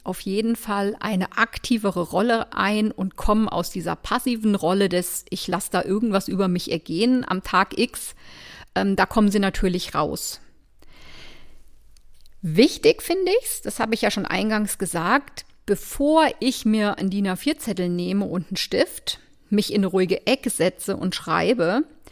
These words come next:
dass ich mich erstmal mit diesem ganzen Thema der Geburt intensiv auseinandersetze. Was sind denn Vor- und Nachteile?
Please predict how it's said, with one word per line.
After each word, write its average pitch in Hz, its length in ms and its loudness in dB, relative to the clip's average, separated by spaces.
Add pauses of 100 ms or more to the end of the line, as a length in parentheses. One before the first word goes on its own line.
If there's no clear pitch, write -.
(360)
dass 208 160 -2
ich 226 120 0
mich 208 220 0
erstmal 233 320 0
mit 220 180 2
diesem 214 300 0
ganzen 294 640 0
Thema 247 480 2
der 180 160 -2
Geburt 220 920 -2 (100)
intensiv 220 560 0
auseinandersetze. 202 960 -2 (1300)
Was - 180 2
sind 202 160 6
denn 185 140 4
Vor- 190 240 2
und 185 80 2
Nachteile? 185 640 -2